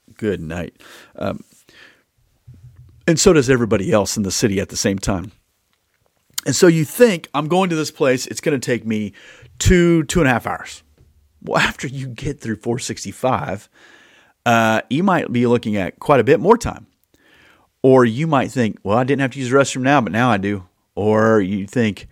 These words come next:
"I don't smoke, but, phew, I could use a cigarette after that."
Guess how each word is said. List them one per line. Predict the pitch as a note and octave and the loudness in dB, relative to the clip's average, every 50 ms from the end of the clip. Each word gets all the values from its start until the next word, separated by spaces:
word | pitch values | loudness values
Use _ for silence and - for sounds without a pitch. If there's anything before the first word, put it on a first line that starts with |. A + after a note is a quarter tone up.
| _ _ _ _ _ _ _ - | _ _ _ _ _ _ _ 0
"I | A#2+ | 2
don't | C3 C#3 C3+ | 2 2 2
smoke, | - - D#3 D3 C#3 C3 - - | 0 0 2 4 4 4 2 -2
but, | - - - - | -8 2 4 6
phew, | - - C4 - - - | 6 6 4 0 -6 -12
I | A#2 A#2 | -16 -16
could | - - | -12 -10
use | A#2 D3 B2 | -8 -8 -8
a | G#2 | -8
cigarette | - - - E3 C3 B2 A#2+ B2 | -8 -4 -4 -2 2 4 4 4
after | B2 A#2+ - G#2+ | 4 2 0 0
that." | G2+ B2+ C#3+ C3 A#2 G#2+ - _ | 2 4 6 6 4 2 0 _